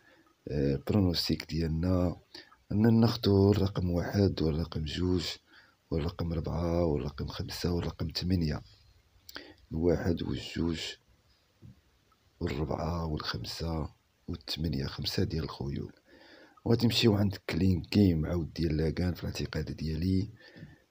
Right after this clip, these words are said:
آه، وتيبقى، آه،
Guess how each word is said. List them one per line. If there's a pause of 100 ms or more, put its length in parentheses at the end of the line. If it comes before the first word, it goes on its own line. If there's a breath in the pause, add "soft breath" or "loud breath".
(100)
آه،
وتيبقى، (640 loud breath)
آه،